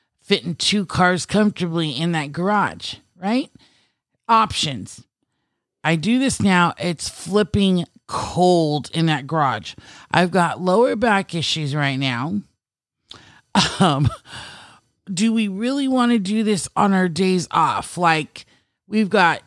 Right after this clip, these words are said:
two four-day weekends. We don't get a lot of time off. We're constantly working,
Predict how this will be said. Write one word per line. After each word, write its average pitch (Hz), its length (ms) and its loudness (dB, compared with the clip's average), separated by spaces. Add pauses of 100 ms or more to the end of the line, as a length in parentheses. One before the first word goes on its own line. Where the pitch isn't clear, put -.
(180)
two 240 440 0
four-day 190 500 0
weekends. 170 880 -2 (320)
We 165 140 -18 (100)
don't 202 320 2
get 202 180 2
a 196 80 4
lot 165 300 4
of 160 120 -2
time 151 380 0
off. 131 380 -2
We're 170 180 -4
constantly 175 960 0
working, 160 760 -2